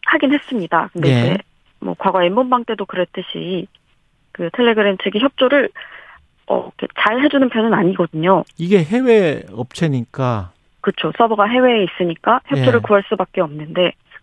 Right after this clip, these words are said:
Speaker 1: 사실 쉽지는 않은 상황입니다.
Speaker 2: 아, 그러면
Speaker 1: 음,
Speaker 2: 그래서
Speaker 1: 네.
Speaker 2: 엘에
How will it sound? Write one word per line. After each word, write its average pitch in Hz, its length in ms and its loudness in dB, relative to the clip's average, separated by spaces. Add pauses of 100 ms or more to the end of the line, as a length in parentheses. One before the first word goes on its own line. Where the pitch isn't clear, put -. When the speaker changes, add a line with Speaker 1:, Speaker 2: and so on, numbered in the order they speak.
Speaker 1:
사실 294 360 2
쉽지는 - 480 0
않은 202 360 0
상황입니다. 180 640 2 (280)
Speaker 2:
아, 113 880 -4
그러면 180 540 2
Speaker 1:
음, 202 40 2
Speaker 2:
그래서 220 420 8
Speaker 1:
네. 147 200 8
Speaker 2:
엘에 170 400 6